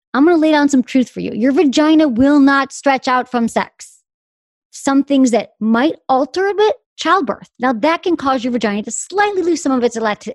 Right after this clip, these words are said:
elasticity naturally, but your vaginal muscles aren't gonna stretch out permanently. And then your vagina can go back to its natural form, but that's childbirth.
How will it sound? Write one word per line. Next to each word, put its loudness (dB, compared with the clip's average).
elasticity -4
naturally, -2
but -2
your 0
vaginal 2
muscles 2
aren't 0
gonna -6
stretch -6
out -6
permanently. -8
And 2
then 2
your 0
vagina -2
can -2
go 2
back -2
to -8
its -8
natural -6
form, -2
but -6
that's -6
childbirth. -2